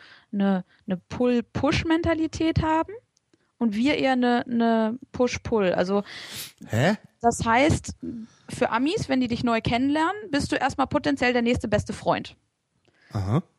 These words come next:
Speaker 1: Und das heißt, die holen dich unglaublich schnell, sind unglaublich offen, holen dich unglaublich rein, erzählen dir viel und dann wirst du wieder aussortiert.
Speaker 2: Ja.
Speaker 1: Ne? Und dann
Speaker 2: Das,
Speaker 1: so, „Ah ja, nee, ist
Speaker 2: das
Speaker 1: doch nicht
Speaker 2: machen
Speaker 1: so
Speaker 2: wir
Speaker 1: mein
Speaker 2: Kölner,
Speaker 1: Fall.“
Speaker 2: ja, wir Kölner machen das auch,
Speaker 1: Genau.
Speaker 2: ja.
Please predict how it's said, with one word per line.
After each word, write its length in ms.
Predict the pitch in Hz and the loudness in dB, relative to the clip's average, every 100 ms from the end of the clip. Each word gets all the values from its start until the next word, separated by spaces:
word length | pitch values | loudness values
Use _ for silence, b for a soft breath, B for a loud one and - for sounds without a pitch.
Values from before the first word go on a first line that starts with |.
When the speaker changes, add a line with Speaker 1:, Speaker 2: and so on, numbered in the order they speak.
| _ | _
Speaker 1:
Und 160 | - 254 | -4 0
das 140 | 254 | 2
heißt, 220 | 254 294 - | 2 2 2
die 80 | |
holen 200 | 254 320 | 2 2
dich 160 | 285 - | 0 -2
unglaublich 460 | 330 320 285 277 - | 0 0 0 -2 -2
schnell, 320 | 269 302 277 | 2 2 2
sind 160 | 254 | -2
unglaublich 500 | 277 277 254 240 220 | 0 0 0 -2 -2
offen, 260 | 370 370 311 | -2 -2 0
holen 200 | 277 269 | 2 2
dich 120 | 233 | 0
unglaublich 440 | 262 240 233 226 220 | 0 0 0 -2 0
rein, 280 | 254 349 403 | 2 0 -2
erzählen 320 | 240 294 339 | -2 -2 -2
dir 200 | 339 320 | -2 -2
viel 140 | 330 | 0
und 80 | 285 | 0
dann 120 | 285 | 0
wirst 120 | 285 | 0
du 60 | 269 | 2
wieder 80 | 214 | 2
aussortiert. 580 | 226 190 - 165 - - | 2 -2 -4 -6 -6 -8
Speaker 2:
Ja. 160 | 123 95 - _ _ _ _ _ _ _ | -6 -6 -8 _ _ _ _ _ _ _
Speaker 1:
Ne? 220 | 240 302 | 0 2
Und 100 | 277 | 2
dann 100 | 269 | 0
Speaker 2:
Das, 60 | 247 | 0
Speaker 1:
so, 80 | 247 | 2
„Ah 120 | 226 | 2
ja, 160 | 226 | 2
nee, 160 | 226 226 | 0 -2
ist 160 | 226 240 | -2 -2
Speaker 2:
das 80 | |
Speaker 1:
doch 40 | 277 | 2
nicht 60 | |
Speaker 2:
machen 80 | 143 | 2
Speaker 1:
so 60 | 143 | 2
Speaker 2:
wir 40 | |
Speaker 1:
mein 100 | 131 | 2
Speaker 2:
Kölner, 280 | 147 151 139 | 2 2 2
Speaker 1:
Fall.“ 80 | 139 | 4
Speaker 2:
ja, 180 | 156 139 | 2 2
wir 80 | 135 | 0
Kölner 280 | 151 151 | 0 2
machen 200 | 143 139 | 0 0
das 160 | 139 127 | 0 0
auch, 200 | 110 113 | 0 0
Speaker 1:
Genau. 140 | 90 | 2
Speaker 2:
ja. 220 | 233 214 | 2 0